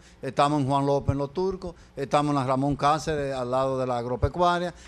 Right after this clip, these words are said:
y también estamos aquí en la Tunti Cáceres, esquina dieciséis de agosto. El único requisito es llenar eso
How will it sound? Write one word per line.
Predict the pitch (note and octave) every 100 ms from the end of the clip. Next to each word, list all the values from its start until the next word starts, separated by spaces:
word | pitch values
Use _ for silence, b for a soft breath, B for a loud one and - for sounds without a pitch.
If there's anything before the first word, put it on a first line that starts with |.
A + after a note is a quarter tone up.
| b
y | D#3+
también | D#3 D3+ D#3
estamos | C#3+ D3+ D3
aquí | C3
en | C#3+
la | C#3
Tunti | D3 C#3+ C#3
Cáceres, | C#3+ C3+ C3+ B2+
esquina | C3+ C3
dieciséis | B2 A2 A#2+
de |
agosto. | A2+ G#2 G2+ - b b
El | F3+ G#3
único | B3 A3+ G#3
requisito | G#3 G3 G#3 G3+ G#3
es |
llenar | F#3 F3+ F#3 F#3
eso | G3 F3+ E3+